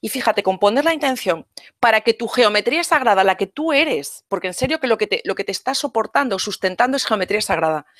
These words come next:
Lo que pasa es que la tenemos a veces un poco distorsionada. ¿Por qué? Por todos los patrones inconscientes que ven-, hemos venido a transmutar. Puedes poner la intención, yo lo he hecho ahora antes de entrar a, a la conferencia, y es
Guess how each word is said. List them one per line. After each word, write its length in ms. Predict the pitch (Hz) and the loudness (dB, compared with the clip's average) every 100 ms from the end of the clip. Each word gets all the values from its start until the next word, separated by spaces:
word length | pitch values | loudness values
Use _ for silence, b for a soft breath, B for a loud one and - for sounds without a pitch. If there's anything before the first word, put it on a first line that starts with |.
| B B B | B B B
Lo 160 | - 208 | 0 2
que 120 | 208 | 2
pasa 160 | 269 349 | 2 4
es 20 | |
que 60 | 311 | 4
la 60 | |
tenemos 280 | 269 294 311 | 4 4 2
a 40 | |
veces 200 | 285 302 | 2 2
un 80 | 277 | -2
poco 220 | 269 302 | 0 0
distorsionada. 720 | 269 - 214 - 185 185 170 165 | -2 -2 -2 0 -4 0 -2 -2
¿Por 120 | - | -2
qué? 200 | 226 - b b | -2 -4 b b
Por 160 | - 220 | 0 0
todos 580 | - 277 320 339 - - _ _ _ _ | 2 2 4 2 -2 -18 _ _ _ _
los 280 | - 220 - | -4 -4 0
patrones 480 | 202 247 254 277 | 0 0 -4 -4
inconscientes 800 | 240 202 170 - 208 240 233 269 | -8 -8 -8 -6 -4 -4 -2 -4
que 120 | - 175 | -2 0
ven-, 220 | 180 185 | -2 -2
hemos 220 | 202 214 | -4 -4
venido 200 | 202 208 | -2 -2
a 40 | - | -2
transmutar. 580 | 170 - 151 - 147 _ _ _ _ _ b b b | -4 -6 -8 -6 -8 _ _ _ _ _ b b b
Puedes 280 | 320 349 370 | 2 4 4
poner 300 | 339 277 226 | 4 4 6
la 120 | 190 | 4
intención, 520 | 185 185 196 - 339 480 _ _ _ _ _ _ _ _ | 4 0 0 -4 -4 -6 _ _ _ _ _ _ _ _
yo 120 | 190 285 | -2 0
lo 60 | |
he 20 | |
hecho 160 | 302 208 | 0 2
ahora 420 | 170 190 185 175 | 4 6 4 2
antes 200 | 208 226 | 0 -4
de 60 | 214 | -6
entrar 200 | 214 214 | -2 2
a, 380 | 196 190 180 180 _ b b b b | 2 0 -6 -18 _ b b b b
a 140 | - 196 | -2 0
la 100 | 190 | 2
conferencia, 720 | 196 190 190 170 165 - 156 - | -2 -4 -2 -2 -4 -4 -4 -4
y 140 | 269 | -6
es 280 | 330 - | -6 -8